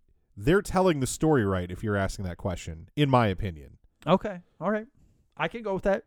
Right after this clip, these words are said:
Speaker 2: I mean, I guess I just don't know how it goes in the next few weeks. So,
Speaker 1: Yeah.
Speaker 2: I mean, right now at this point, just, just from what I've seen and heard and not been thinking about, like, the big picture,
Speaker 1: Yeah.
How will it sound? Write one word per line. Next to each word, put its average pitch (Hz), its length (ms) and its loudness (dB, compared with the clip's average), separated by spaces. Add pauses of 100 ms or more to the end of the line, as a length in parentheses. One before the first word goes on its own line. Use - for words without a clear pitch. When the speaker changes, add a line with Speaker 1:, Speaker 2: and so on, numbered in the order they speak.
Speaker 2:
I 185 80 -4
mean, 196 220 0 (320)
I 165 100 0
guess 180 220 2
I 165 100 2
just 147 220 -4
don't 143 180 2
know 127 220 2
how 120 380 2
it 107 120 -2
goes 120 380 0
in 151 80 -2
the 139 60 -4
next 151 220 -6
few 151 180 -2
weeks. 151 280 -6
So, - 160 -6
Speaker 1:
Yeah. 80 220 0 (240)
Speaker 2:
I 131 80 -8
mean, 131 140 -4
right 175 340 2
now 156 320 4
at 135 180 -6
this 151 160 0
point, 123 460 -4 (920)
just, - 240 -2 (580)
just - 280 0 (120)
from 147 200 -2
what 139 180 -2
I've 135 180 -2
seen 135 320 -6 (260)
and 127 180 -6
heard 135 260 0
and 117 120 -6
not 110 320 -10
been 113 200 -8
thinking 117 320 -8
about, 104 200 -6
like, 107 160 -10
the 117 60 -16
big 117 200 -10
picture, 196 440 -2
Speaker 1:
Yeah. 98 180 2